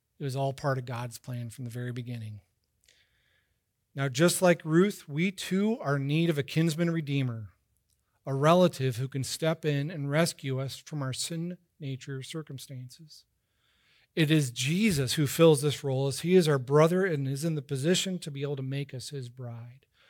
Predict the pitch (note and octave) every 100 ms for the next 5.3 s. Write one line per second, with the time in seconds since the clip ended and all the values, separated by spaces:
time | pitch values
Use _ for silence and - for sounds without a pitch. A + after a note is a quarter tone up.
0 | _ - D3+ C#3 A#2+ C3+ D3+ D#3+ E3 -
1 | - C3 B2+ - - _ _ C3+ A#2 B2+
2 | - B2 A2 - - _ _ _ _ _
3 | _ _ - D3+ D3+ F#3 F3+ F3+ E3+ F#3+
4 | E3+ G#3 - G3+ G3+ E3+ C#3+ A#2+ D3+ E3
5 | F#3+ A3